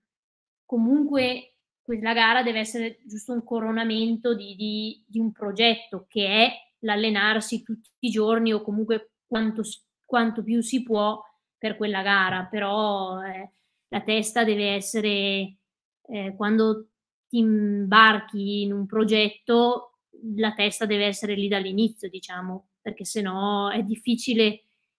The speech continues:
che tu riesca ad essere lucido per una gara, mm, così lunga.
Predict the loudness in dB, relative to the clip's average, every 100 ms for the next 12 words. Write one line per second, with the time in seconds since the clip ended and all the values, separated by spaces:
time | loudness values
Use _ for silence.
0 | -8 -4 0 4 4 4 4 4 2 0
1 | 2 4 4 2 -2 -2 0 2 0 -2
2 | -4 -2 -2 -4 -6 -6 -2 0 0 -2
3 | -6 -6 -6 -6 -6 -4 -4 -4 -2 -4
4 | -8